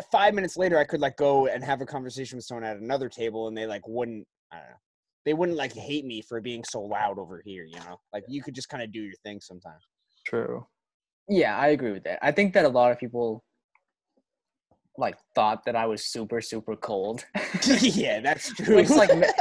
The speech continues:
Speaker 3: which, like, that's fair. That's fair. I mean, I definitely, I think that, <laughs> I think that, like, they thought that I was so, like, aggressive and cold to them because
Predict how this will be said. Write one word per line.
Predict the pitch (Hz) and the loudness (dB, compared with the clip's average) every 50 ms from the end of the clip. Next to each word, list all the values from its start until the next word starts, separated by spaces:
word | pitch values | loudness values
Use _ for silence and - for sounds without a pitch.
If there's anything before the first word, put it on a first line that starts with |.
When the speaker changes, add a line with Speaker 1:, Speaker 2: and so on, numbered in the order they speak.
| - - - _ - | 0 0 -4 _ 2
Speaker 3:
which, | 208 196 - | 2 4 6
like, | 208 175 165 - - _ _ _ _ _ _ _ _ _ - - _ _ _ - - - _ _ _ - | 4 4 4 2 -6 _ _ _ _ _ _ _ _ _ -20 -20 _ _ _ -20 -20 -20 _ _ _ 2
that's | 190 180 - - | 4 4 4 2
fair. | - - 85 - - - - - | -2 -2 -2 -2 -4 -8 -10 0
That's | - 156 151 151 - | 4 4 4 4 2
fair. | - 143 - - - - _ _ - | -4 -8 -10 -10 -14 -20 _ _ 0
I | 165 160 | 2 4
mean, | 160 156 151 143 | 4 4 4 2
I | - - 151 | 2 2 4
definitely, | 156 165 175 170 - 175 147 - - _ _ _ _ _ _ _ _ _ _ _ _ _ _ _ _ _ _ _ _ _ _ _ _ _ _ _ _ _ _ _ | 4 4 2 2 2 2 0 0 -2 _ _ _ _ _ _ _ _ _ _ _ _ _ _ _ _ _ _ _ _ _ _ _ _ _ _ _ _ _ _ _
I | 143 151 | -4 0
think | - 190 185 180 | 2 0 4 4
that, | 160 143 - - - _ | 4 4 4 0 -4 _
<laughs> | - - - - 185 - - - 165 - - _ _ _ _ - - _ _ _ - - - - - - 175 - - | -8 -6 -2 -2 -2 -2 -2 -6 -8 -8 -8 _ _ _ _ -20 -20 _ _ _ -20 -16 -16 -14 -14 -14 -16 -2 -2
I | 160 | 2
think | 160 202 220 208 | 4 4 6 8
that, | 202 165 139 - - _ _ _ _ _ - | 8 6 6 4 0 _ _ _ _ _ -2
like, | - 143 120 117 - - _ _ _ _ _ _ _ _ _ _ _ _ _ _ _ _ _ _ _ _ _ _ _ _ | -2 -2 0 -2 -6 -14 _ _ _ _ _ _ _ _ _ _ _ _ _ _ _ _ _ _ _ _ _ _ _ _
they | - 113 117 120 120 | 0 0 2 2 0
thought | 113 - 123 113 110 110 104 - | 0 2 4 4 4 4 2 0
that | - 107 | 0 0
I | 101 101 | 2 2
was | 104 104 104 - | 2 0 -2 -2
so, | - 107 101 98 98 | -2 0 0 0 0
like, | 95 95 - | -2 -4 -4
aggressive | 98 98 - 101 95 101 - 120 107 | -6 -6 -2 -2 -2 -2 -2 -4 -4
and | 104 101 107 | -4 -6 -6
cold | - 98 98 95 107 104 | -2 -2 0 0 0 -2
to | - 120 | -2 -2
them | 110 113 110 107 | -2 0 0 -2
because | 95 101 - - 104 90 95 90 90 92 - - | -4 -6 -6 -4 -4 -4 -4 -6 -8 -10 -14 -18